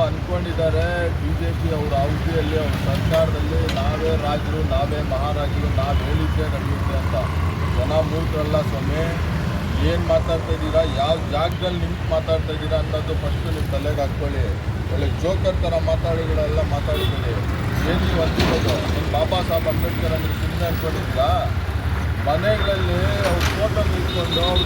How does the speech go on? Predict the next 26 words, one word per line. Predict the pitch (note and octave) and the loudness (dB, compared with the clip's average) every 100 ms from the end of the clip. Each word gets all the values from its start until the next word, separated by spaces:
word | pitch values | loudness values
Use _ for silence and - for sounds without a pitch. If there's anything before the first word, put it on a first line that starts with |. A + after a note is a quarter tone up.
| - | 0
ದೇವರು | - - - - E3 | 0 0 0 2 2
ಅಂತ | E3 D#3 E3+ - - - | 2 2 0 0 0 0
ಜನ | - - - | 0 0 -2
ಪೂಜಿಸ್ತಾರೆ. | - - - - - B2+ - - - - - - - | -2 -2 0 0 0 2 2 0 0 -2 -2 0 0
ಅವ್ರು | - - | 2 2
ಬರ್ದಿರೋ | - - - D#4+ D4+ D4 | 2 2 0 0 0 2
ಸಂವಿಧಾನ | D4 - - G#3+ G#3 - | 0 0 -2 0 0 0
ಅಡಿಯಲ್ಲೇ | A#3 G#3+ G#3+ A3+ G#3+ | 0 0 0 0 0
ನೀವು | G#3 F#3+ | -2 -2
ಇವತ್ತು | F#3+ F3+ F3+ | -2 -2 0
ಗೃಹ | F3+ - | 0 0
ಮಂತ್ರಿ | - - F#3 | 0 0 2
ಆಗಿರೋರು. | E3+ F3+ E3+ D#3+ D#3 D#3 - - - - - - - - | 2 0 0 2 2 2 0 -2 -2 0 -2 0 0 0
ನಿಮಗೆ | - F3 F#3+ F#3 | 2 2 2 2
ನಾಚಿಕೆ, | F3+ - - - - | 2 2 0 0 0
ಮಾನ, | - - C#4 - | 0 0 0 0
ಮರ್ಯಾದೆ | - F3 - E3 | 0 0 2 2
ಏನಾದರೂ | - - - - | 2 0 0 -2
ಇದೆಯಾ? | - - - - - - - - - | -2 0 0 0 2 2 0 2 0
ಇಲ್ಲ, | - D#3+ D#3+ | 2 2 2
ನಮ್ಮ | D#3 D#3+ | 2 0
ಮಾಜಿ | F3 F#3+ G3+ - | 2 0 0 -2
ಸಂಸದರು | F#3 F#3+ D#3 - F#3+ | -2 -2 -2 -2 -2
ಇದಾರಲ್ಲ | F#3 F3 E3+ - | 0 0 0 0
ಮುನಿಸ್ವಾಮಿ | - - F#3 - E3+ | 0 0 2 2 2
ಅವರು, | D#3+ - | 2 2